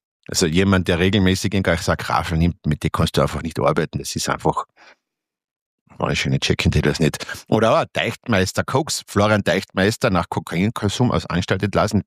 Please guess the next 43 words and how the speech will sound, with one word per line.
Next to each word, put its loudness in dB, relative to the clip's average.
Teichtmeister 0
kennt 2
man, 4
gell, 4
der 4
ist 0
irgendwie 2
verurteilt 2
worden, 2
äh, 2
auf 2
Bewährung 4
und 2
so, 2
und 4
haben, 0
hat -10
man -2
immer 2
erwischt, 2
am -4
Oktoberfest, 0
jetzt -8
haben -8
sie -8
wieder 0
ausgelassen. 0
Ich -12
sag, -14
ja. -10
Ja, 4
ich 2
weiß 2
nicht, 2
gell, 2
also 4
nur 4
Kinder, 2
Finger 2
weg 0
von -4
den 0
Drogen. 0